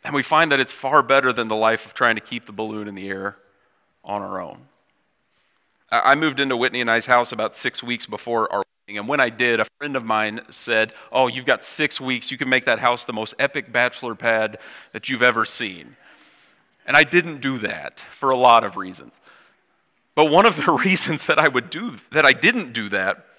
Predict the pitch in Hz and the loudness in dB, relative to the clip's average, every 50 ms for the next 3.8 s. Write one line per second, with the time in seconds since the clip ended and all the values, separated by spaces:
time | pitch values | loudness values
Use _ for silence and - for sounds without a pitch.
0 | _ _ _ _ _ - 139 143 147 175 165 - 196 185 180 190 190 185 160 156 | _ _ _ _ _ -12 -10 -6 -4 -2 2 2 2 2 4 4 4 4 4 2
1 | 208 226 - 214 170 160 160 185 196 196 185 175 - - 135 139 151 202 220 214 | 0 0 0 2 4 6 6 6 6 4 4 2 4 4 4 4 4 4 2 -2
2 | - - - - - - - 180 196 220 190 196 202 202 180 175 180 185 175 - | -6 -10 -12 -16 -12 -2 0 0 2 2 2 2 2 4 4 4 4 4 2 -2
3 | 196 185 190 190 175 175 175 160 151 139 143 170 180 180 180 180 | -4 -4 -4 -4 -4 -6 -6 -4 0 0 2 2 2 2 0 -2